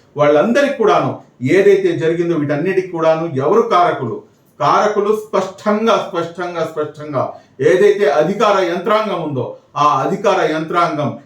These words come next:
ఎవరిని ఆనంద పెట్టడానికి, ఎవరి కళ్ళల్లో సంతోషం చూడటానికి, ఎవరిని మీరు గద్దె దింపాలని చెప్పేసి, ఎవరిని గద్దె ఎక్కించాలని చెప్పేసి, ఎవరి యొక్క మీరు వత్తాసు పలుకుతున్నారో చాలా స్పష్టంగా నా వైపు నుంచి నేను రిపోర్ట్ పంపడం జరిగింది.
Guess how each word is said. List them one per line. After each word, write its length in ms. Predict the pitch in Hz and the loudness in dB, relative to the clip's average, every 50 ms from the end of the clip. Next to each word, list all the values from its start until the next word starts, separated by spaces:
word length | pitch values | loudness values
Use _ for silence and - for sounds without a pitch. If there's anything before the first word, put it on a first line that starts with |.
| _ _ - 131 131 143 | _ _ -12 -6 -2 0
ఎవరిని 380 | 156 160 - 226 226 233 233 226 | 0 2 2 2 2 2 2 0
ఆనంద 360 | 185 185 190 190 196 196 190 180 180 | 0 0 0 0 0 0 0 0 0
పెట్టడానికి, 680 | 170 - - 151 143 139 127 117 117 - - - 104 - - _ _ - | -2 -2 -2 0 0 0 0 0 -2 -6 -8 -14 -18 -18 -20 _ _ 0
ఎవరి 300 | 131 151 175 214 226 226 | 2 2 4 4 2 2
కళ్ళల్లో 500 | 226 - 202 214 220 226 220 226 214 - | 4 2 4 4 4 2 2 0 0 0
సంతోషం 460 | 208 190 190 - 202 196 - 220 190 - 175 | -2 -2 0 0 0 0 0 -2 -2 -2 -2
చూడటానికి, 720 | 170 165 - - 156 147 147 139 139 139 123 113 - - - _ _ 131 131 165 160 | -2 -2 0 0 0 0 0 -2 -4 -6 -6 -8 -8 -10 -16 _ _ -4 -2 0 0
ఎవరిని 380 | - - 233 247 240 233 240 233 | 0 0 0 0 0 2 0 2
మీరు 300 | 220 226 220 226 220 - | 2 4 2 2 2 2
గద్దె 260 | 170 170 170 - 214 - | 0 0 2 2 2 2
దింపాలని 580 | 180 185 190 180 202 214 208 208 202 196 196 | 2 0 0 0 2 2 2 2 -2 -2 -4
చెప్పేసి, 440 | 196 - - 196 185 - 240 214 190 | -4 -4 -2 -4 -4 -4 -2 0 0
ఎవరిని 460 | 170 170 185 214 208 196 170 147 170 | 0 2 2 0 0 -2 -2 -2 -2
గద్దె 200 | 170 165 170 202 | -2 0 2 2
ఎక్కించాలని 680 | - 233 - - - 247 220 - - 180 170 160 151 135 127 | 2 2 2 0 -2 -2 0 2 2 2 2 0 -2 -4 -4
చెప్పేసి, 460 | 107 - 117 110 110 - 101 101 - - - _ _ 135 135 156 | -6 -6 -6 -6 -6 -8 -10 -12 -14 -16 -20 _ _ -4 0 0
ఎవరి 300 | 165 170 - 240 240 240 | 2 2 2 2 2 2
యొక్క 340 | 226 226 220 220 - - 226 | 2 2 2 0 0 0 0
మీరు 340 | 202 196 196 196 190 196 196 | 0 0 0 0 2 2 2
వత్తాసు 600 | 190 175 165 160 160 - - 208 208 208 208 208 | 2 2 0 -2 -4 -2 0 0 0 2 0 -2
పలుకుతున్నారో 840 | 208 175 175 175 170 190 - 180 165 170 170 170 180 220 220 - 196 | -2 -2 -2 0 0 -2 -2 -2 -4 -2 -2 0 0 0 0 0 0
చాలా 280 | 175 180 202 190 190 - - | 2 2 2 2 0 -2 -4
స్పష్టంగా 560 | 202 196 196 - - 254 240 233 240 233 214 | -4 -4 -4 -6 -6 -6 -4 -2 -2 0 0
నా 140 | 196 180 170 | 0 0 0
వైపు 180 | 165 165 160 165 | 0 -2 -6 -8
నుంచి 200 | 160 156 151 147 | -10 -8 -6 -6
నేను 120 | 139 131 | -4 -4
రిపోర్ట్ 340 | 131 123 123 127 113 - 120 | -4 -4 -6 -6 -8 -8 -10
పంపడం 300 | 107 113 113 101 98 95 | -12 -12 -12 -12 -12 -12
జరిగింది. 400 | 98 92 82 87 87 82 78 | -12 -14 -16 -18 -20 -20 -20